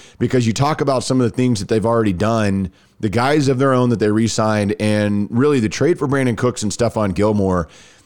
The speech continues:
if they nail the draft, man, this could be a very, very exciting team going into the beginning. I mean, hell, we're only three months away. Well, three months and a half probably from training camp. I mean, it's gonna be here before we know it.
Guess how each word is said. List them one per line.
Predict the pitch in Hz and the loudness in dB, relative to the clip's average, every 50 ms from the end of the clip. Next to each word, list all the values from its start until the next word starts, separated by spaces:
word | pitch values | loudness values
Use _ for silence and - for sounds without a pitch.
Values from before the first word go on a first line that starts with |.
| _ _ _ _ _ _ | _ _ _ _ _ _
if | - - - - 107 120 - - | -20 -20 -14 -6 -4 -4 -2 0
they | 131 156 214 220 | 0 2 4 4
nail | 196 160 139 139 156 170 165 160 | 4 4 4 2 2 2 2 2
the | 127 110 | 0 -2
draft, | 90 - 101 107 120 127 120 113 98 - - | -2 0 0 0 2 0 0 -2 -2 -2 -2
man, | 98 104 104 101 | 0 0 0 2
this | 98 147 165 - | 2 0 0 -2
could | - 165 135 | -4 -4 0
be | 127 135 127 | 2 2 2
a | 117 107 | 2 2
very, | 90 73 73 76 110 127 135 139 135 120 | 0 -4 -4 0 0 2 2 2 2 2
very | 101 101 113 113 113 110 107 | 2 2 2 2 2 2 0
exciting | 101 - - - - 113 110 110 104 98 98 90 | 0 -2 -2 -2 -2 0 0 0 0 0 -2 -4
team | - - 104 104 98 95 92 | -2 -2 0 0 0 0 0
going | 85 98 101 101 101 98 101 | 0 0 0 0 0 0 0
into | 98 98 92 | -2 -2 -2
the | 87 95 | -2 -2
beginning. | 82 90 82 95 101 98 98 95 92 87 85 - - - - _ _ _ _ - | -2 -2 -2 -2 0 0 0 -2 -2 -4 -6 -10 -16 -20 -20 _ _ _ _ -8
I | 82 | -6
mean, | 104 104 - | -2 0 0
hell, | 143 156 123 | 2 2 2
we're | 131 180 160 | 2 2 2
only | 151 196 208 165 113 | 2 0 0 -2 -2
three | - - 143 143 | 0 0 0 2
months | 135 135 131 113 - | 2 2 0 0 0
away. | 113 104 123 147 160 135 101 95 98 | 0 2 2 2 2 2 2 0 -2
Well, | 101 107 110 110 107 | -2 -4 -4 -4 -2
three | - 131 139 139 | -2 -2 0 2
months | 131 127 113 - | 2 0 0 -2
and | 110 104 | -2 -2
a | 98 | -2
half | 101 107 113 110 104 - - - - - | 0 0 0 -2 -2 -4 -8 -14 -12 -6
probably | - 98 98 95 90 101 95 | -4 -2 -2 0 -2 -2 -2
from | 87 87 87 | -2 -6 -4
training | - 104 104 135 175 160 | -4 -2 -2 -2 -2 -4
camp. | 85 - 58 - - - | -6 -8 -12 -16 -16 -10
I | - | -6
mean, | 87 101 123 | -4 -2 -2
it's | 131 - | -2 -2
gonna | - 156 127 | -2 0 0
be | 110 160 196 | 2 2 2
here | 185 170 143 | 2 2 2
before | 120 98 131 143 127 | 0 0 0 0 2
we | 120 | 2
know | 131 170 180 - | 2 0 0 -2
it. | - | -4